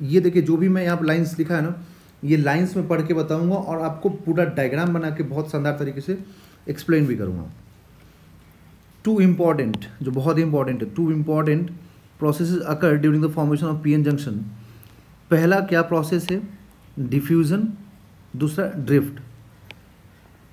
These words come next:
We know that in N type semiconductor, the concentration of electrons, the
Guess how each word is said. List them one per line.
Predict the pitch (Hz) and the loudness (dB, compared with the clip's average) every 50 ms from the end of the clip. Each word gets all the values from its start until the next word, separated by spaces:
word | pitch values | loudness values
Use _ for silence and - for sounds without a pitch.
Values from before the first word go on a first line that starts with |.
| - - - - - - - - - - 160 | -20 -20 -20 -20 -20 -20 -20 -20 -10 -4 0
We | 151 202 240 | 2 4 4
know | 220 196 190 220 220 190 | 4 4 4 4 4 4
that | 156 123 123 135 - - | 4 4 2 0 -2 -2
in | - 175 185 180 185 175 | 0 2 2 2 2 2
N | 175 190 196 190 | 2 2 2 2
type | 202 202 202 196 202 | 2 2 2 2 0
semiconductor, | 175 165 170 160 170 156 151 160 156 156 - 131 120 120 - - - - - - - - - - - - - - - - 131 | 0 0 0 0 2 2 2 2 0 -2 -4 -6 -6 -6 -8 -12 -20 -20 -20 -20 -20 -20 -20 -20 -20 -20 -20 -20 -12 -6 -4
the | 123 147 143 151 | -2 -2 0 2
concentration | 165 170 170 170 196 180 165 175 175 170 175 202 | 2 2 2 2 0 0 2 2 2 2 2 0
of | 202 190 196 | 0 0 0
electrons, | 175 165 156 156 - 170 147 120 110 110 - - - - - - - - - 127 | 0 0 0 0 -2 -2 -2 -2 -2 -4 -6 -10 -14 -20 -20 -20 -20 -18 -10 -4
the | 117 151 | -2 -2